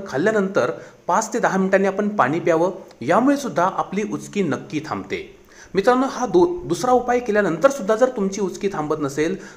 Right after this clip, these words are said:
तर तिसरा उपाय असा आहे की आपण श्वास घ्यावा, मोठा श्वास घ्यावा आणि तो रोखून धरावा. जितका जास्त काळ तुम्ही श्वास रोखून धराल, तितकं जास्त तुमच्या फुफ्फुसांमध्ये carbon डायऑक्साईडचं प्रमाण वाढेल आणि त्याच्या परिणामी सुद्धा उचकी थांबू शकते.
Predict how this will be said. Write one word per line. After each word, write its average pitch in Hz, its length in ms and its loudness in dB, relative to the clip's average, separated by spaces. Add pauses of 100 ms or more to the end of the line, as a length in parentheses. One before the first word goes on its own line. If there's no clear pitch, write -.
(120)
तर 240 80 2
तिसरा 226 360 -4
उपाय 214 300 2
असा 156 240 0
आहे 139 220 -2 (340)
की 226 80 2
आपण 214 340 4
श्वास 208 520 -2 (260)
घ्यावा, 113 320 0
मोठा 147 340 -4
श्वास 208 340 2
घ्यावा 117 320 2 (260)
आणि 214 140 2
तो 247 160 2
रोखून 170 420 2
धरावा. 95 340 -2 (280)
जितका 214 320 -4
जास्त 160 440 -2
काळ 185 120 2
तुम्ही 185 280 -2
श्वास 165 380 -4
रोखून 143 320 0
धराल, 107 320 2 (400)
तितकं 190 240 2
जास्त 208 300 -2
तुमच्या 170 420 -2
फुफ्फुसांमध्ये 175 680 -4
carbon 143 340 -2
डायऑक्साईडचं 139 500 -2
प्रमाण 170 340 -2
वाढेल 143 340 0 (280)
आणि 220 160 2
त्याच्या 254 340 0
परिणामी 208 380 0
सुद्धा 208 200 0
उचकी 208 560 -4
थांबू 123 280 -4
शकते. - 640 -10